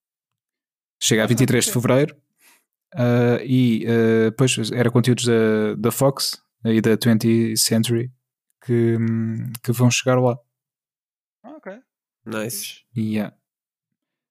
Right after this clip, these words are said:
Speaker 1: Mas as novas subscrições vão aumentar o valor.
Speaker 2: Ah, claro. Sim.
Speaker 3: <laughs> Ah, vai aumentar quanto?
Speaker 1: Ora bem, neste momento,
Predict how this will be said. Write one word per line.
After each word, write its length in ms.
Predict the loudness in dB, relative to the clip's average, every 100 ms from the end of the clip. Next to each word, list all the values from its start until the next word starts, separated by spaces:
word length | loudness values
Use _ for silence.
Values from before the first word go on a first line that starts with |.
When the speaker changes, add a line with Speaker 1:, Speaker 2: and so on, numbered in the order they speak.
| -10
Speaker 1:
Mas 580 | -2 0 2 0 -2 -4
as 140 | 0
novas 260 | 2 2 2
subscrições 580 | 0 0 0 2 2 2
vão 140 | 0
aumentar 380 | 0 0 0 0
o 20 |
valor. 340 | 0 0 -2 -6 _ _ _ _ _ _ _ _ _ -6
Speaker 2:
Ah, 280 | -4 -4 -4
claro. 240 | -8 -10 -14 -14 -10 -6 -2 -2 -2 _
Sim. 260 | -20 -16 -10
Speaker 3:
<laughs> 20 |
Ah, 640 | -6 -4 -2 -2 -4 -4 -4
vai 120 | -2
aumentar 280 | -2 -2 -4
quanto? 300 | -4 -6 -6 -14 -20 -20 -20 _ -6
Speaker 1:
Ora 160 | 0
bem, 120 | 2 2
neste 300 | 0 0 0
momento, 680 | 2 2 -2 0 0 0